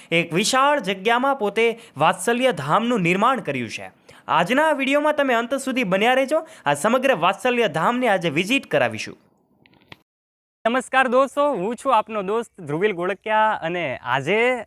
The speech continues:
એક એવી ધરતીની મારે વાત કરવી છે. આ એવી ધરતી કે જે અનેક અનાથ બાળકોનો આધારની ધરતી બની છે. આ ધરતી એવી ધરતી કે જ્યાં અના-, અનાથ બાળકો પોતે સારું એવું શિક્ષણ પ્રાપ્ત કરી શકે,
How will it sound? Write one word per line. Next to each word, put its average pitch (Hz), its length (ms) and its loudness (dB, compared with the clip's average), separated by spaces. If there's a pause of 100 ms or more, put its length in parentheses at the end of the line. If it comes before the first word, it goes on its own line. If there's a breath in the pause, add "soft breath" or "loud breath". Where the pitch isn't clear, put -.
એક 170 180 -4
એવી 208 240 0
ધરતીની 185 400 -2
મારે 170 180 -2
વાત 131 220 0
કરવી 107 300 -12
છે. - 140 -20 (520 soft breath)
આ 165 80 6
એવી 240 180 4
ધરતી 262 340 0
કે 254 140 -2
જે 214 120 -2
અનેક 233 380 0
અનાથ 214 320 -2
બાળકોનો 196 440 -2
આધારની 156 480 0
ધરતી 147 280 -8
બની 117 240 -10
છે. - 180 -20 (400 soft breath)
આ 139 100 2
ધરતી 165 300 0
એવી 214 260 2
ધરતી 202 360 -2
કે 240 120 -4
જ્યાં 196 200 0
અના-, 202 280 2
અનાથ 214 320 2
બાળકો 208 320 2
પોતે 202 320 -8
સારું 180 300 -4
એવું 175 200 -4
શિક્ષણ 214 340 -10
પ્રાપ્ત 214 300 -4
કરી 208 200 -8
શકે, 196 440 -8